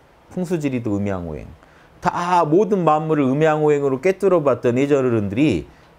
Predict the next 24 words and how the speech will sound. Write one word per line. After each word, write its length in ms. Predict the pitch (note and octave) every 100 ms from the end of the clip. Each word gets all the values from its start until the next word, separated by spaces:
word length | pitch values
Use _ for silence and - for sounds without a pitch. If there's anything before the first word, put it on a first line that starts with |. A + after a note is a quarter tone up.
| _ _ _ _ _ -
갑자기 440 | A2+ - D#3+ B2+
무턱대고 680 | F#2+ A#2 F#3 - E3 C#3+ A#2
그냥 300 | A2+ A2+ G2+
이렇게 380 | A2 A#2+ B2 - - - _
다 180 | - A#2+
짜맞춰버리자라고 1040 | D3+ E3 E3 E3 C#3 A#2 A2+ G2 G2 G2+
본 220 | - G#2
게 100 | G#2+
아니고요. 500 | G2 E2 F2 A2+ F#2+ - - _
지금은 420 | - C3 D#3 D3+ B2+
그렇게 340 | C#3+ D3+ D3+
보는 300 | B2+ B2+ C3
분들 220 | A#2+ A2+
많더라고요. 680 | G2 G2+ A#2 A#2 F2 F#2 C#3+ - _ _ _ _ _
그게 200 | - A#2+
아니고 640 | A#2+ F2 G2 C3+ E3+ D2 - - - _ _
자기 460 | - D#3 F3+ A3 A3+
안에서 760 | D#3+ D#3+ E3 D#3+ D#3+ F#3 F3
양심과 880 | A#2+ C#3 G3 G3+ - F3+ F3 E3+ E3+
감정이 840 | - D#3+ F#3 E3+ D#3+ F3+ D3+ E2 - - -
음양오행으로 920 | C#3+ F3+ G#3 E3+ F3 G3 G3 F3+ D#3+
굴러가는 520 | D#3 C#3+ D#3 E3 D#3 D3
걸 180 | B2+
봤고 520 | A#2+ E3+ F3 B2 D#2+